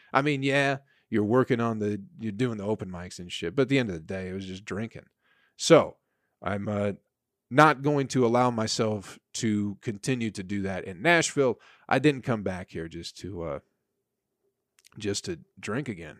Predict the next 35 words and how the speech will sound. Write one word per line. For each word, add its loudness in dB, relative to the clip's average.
You -10
know -8
what -6
I -8
mean? -4
That 0
day 6
will -2
come. 8
I -4
can't -4
wait 8
for 0
it 0
to -10
come 0
to -8
enjoy -2
myself -4
with -10
friends 2
and -6
loved 4
ones -2
where -2
we 0
have 6
a 0
nice -4
drink -6
together -4
and -6
loosen 0
up -2
and -8